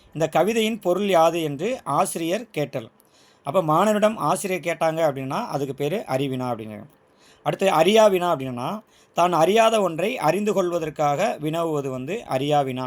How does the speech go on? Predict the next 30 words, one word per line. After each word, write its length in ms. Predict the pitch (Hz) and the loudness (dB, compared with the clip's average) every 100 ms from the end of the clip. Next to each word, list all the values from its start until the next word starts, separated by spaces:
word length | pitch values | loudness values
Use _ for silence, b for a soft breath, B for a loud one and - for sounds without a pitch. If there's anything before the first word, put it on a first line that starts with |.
| 120 | -6
அப்படிங்கிறது. 400 | 117 113 107 104 _ b b b b | -8 -10 -12 -14 _ b b b b
இதுக்கு 220 | 180 208 | -4 0
எடுத்துக்காட்டு, 560 | 180 180 165 139 151 220 | 0 0 -2 0 -2 -2
ஆசிரியரிடம் 800 | - 139 202 233 208 185 185 277 _ b b b | 2 2 2 2 0 2 0 -2 _ b b b
"இந்த 140 | 160 | -4
கவிதையின் 460 | 165 165 208 214 202 | 2 2 2 0 0
பொருள் 320 | 175 180 202 | -2 0 0
யாது?" 380 | 156 151 175 185 | 2 2 2 0
என்று 320 | 151 143 233 | -2 -4 -4
மாணவன் 400 | 156 151 175 156 | -2 0 0 -2
வந்து 180 | 139 147 | -4 -8
கேட்டான். 440 | 131 117 113 - _ _ b b b | -8 -8 -10 -14 _ _ b b b
அப்ப 420 | 127 143 175 208 | 0 4 4 2
மாணவனிடம் 760 | 143 135 165 208 202 190 214 220 | -2 0 2 2 2 0 0 -6
ஆசிரியர் 460 | 139 160 180 180 | -2 -2 -2 -6
கேட்டா 580 | 147 147 151 151 170 190 | -4 -6 -2 2 2 0
அது 200 | - 139 | -2 -2
வந்து 180 | 143 165 | -2 -4
அறிவினா. 480 | 202 135 139 120 110 _ _ b b b b b b - | -2 -2 -2 -4 -10 _ _ b b b b b b -8
ஆசிரியரிடம் 640 | 117 151 214 220 214 196 | 0 2 4 2 2 2
வந்து 240 | 180 180 196 | 0 -2 -2
மாணவன் 360 | 151 175 175 | 0 -2 -4
கேட்டான் 380 | 143 143 143 135 | -4 -4 -2 -2
அப்படின்னா 460 | 123 120 127 202 247 - | -4 -8 -6 -8 -10 -2
அது 180 | 147 165 | -2 0
வந்து 180 | 156 | -2
அறியாவினா 600 | 220 135 147 131 127 120 113 - | 0 0 0 0 -2 -8 -10 -10
அப்படிங்கிறத 320 | 120 123 175 | -8 -4 -4
நினைவில் 340 | 143 135 120 | -4 -6 -6
வச்சுக்கணும். 300 | 107 107 101 | -8 -14 -18